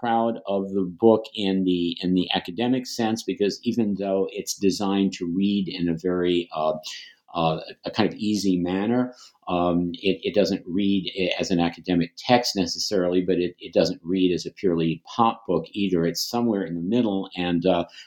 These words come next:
I do feel that it is a resource for scholars. I'm particularly,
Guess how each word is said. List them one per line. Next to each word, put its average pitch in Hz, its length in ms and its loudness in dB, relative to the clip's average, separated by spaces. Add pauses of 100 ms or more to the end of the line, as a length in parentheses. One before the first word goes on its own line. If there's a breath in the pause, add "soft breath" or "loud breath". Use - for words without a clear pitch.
I 98 120 0
do 120 280 6
feel 101 420 -2
that 87 240 -2
it 87 280 -4
is 104 140 2
a 98 60 0
resource 90 480 0
for 85 140 -8
scholars. 101 640 0 (240 soft breath)
I'm 95 200 4
particularly, 101 1000 -2